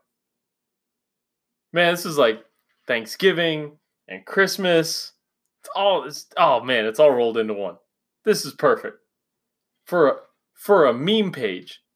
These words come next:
to get this, when there's no fucking sport, there's, I can't even do a meme on basketball right now. And then Earl Thomas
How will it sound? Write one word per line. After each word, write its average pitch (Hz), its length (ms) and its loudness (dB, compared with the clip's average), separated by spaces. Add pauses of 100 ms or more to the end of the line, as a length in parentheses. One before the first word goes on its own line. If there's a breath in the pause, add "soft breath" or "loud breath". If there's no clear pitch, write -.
to 131 100 -12
get 131 340 0
this, - 500 -2 (760 soft breath)
when 139 140 0
there's 139 180 -4
no 320 100 2
fucking 330 440 -4
sport, 339 320 0
there's, 330 260 -2 (320 soft breath)
I 339 120 0
can't 294 240 -2
even 214 160 -2
do 202 140 -2
a 196 60 0
meme 202 260 -2
on 202 280 0
basketball 180 600 2
right 104 220 2
now. 90 180 -10 (1500)
And 147 140 -2
then 151 120 2 (100)
Earl 180 200 6
Thomas 220 600 -4